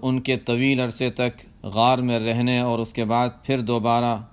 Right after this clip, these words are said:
اٹھ جانے کا واقعہ بیان فرمایا، اور بھی کئی واقعات تھے جو گزشتہ سورت سورہ کہف میں ہم نے پڑھ لیے۔ اس سورت سورہ مریم میں بھی اللہ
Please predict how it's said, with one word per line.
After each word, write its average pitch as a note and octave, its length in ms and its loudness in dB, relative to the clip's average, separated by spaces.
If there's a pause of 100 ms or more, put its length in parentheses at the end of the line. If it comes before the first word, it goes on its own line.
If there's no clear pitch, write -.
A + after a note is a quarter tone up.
(720)
اٹھ C3+ 240 -2
جانے A#2+ 380 2
کا A#2 140 -2
واقعہ A2+ 400 0
بیان A#2 320 0
فرمایا، G#2+ 500 -2 (580)
اور E3 200 0
بھی E3 140 -4
کئی D#3+ 160 -2
واقعات C#3 580 2
تھے C3 140 -4 (200)
جو A2+ 120 -4
گزشتہ A#2+ 320 -2 (100)
سورت A#2 280 -4
سورہ A2+ 300 -2
کہف A2+ 260 0
میں A2+ 100 -2
ہم G#2+ 60 -2
نے G#2+ 180 -2
پڑھ A#2 180 0
لیے۔ G#2 260 -4 (1700)
اس D#3 120 0
سورت D#3+ 380 0
سورہ D3+ 300 0
مریم C3+ 360 0
میں D#3 160 -2
بھی D#3 140 -2
اللہ C3+ 280 2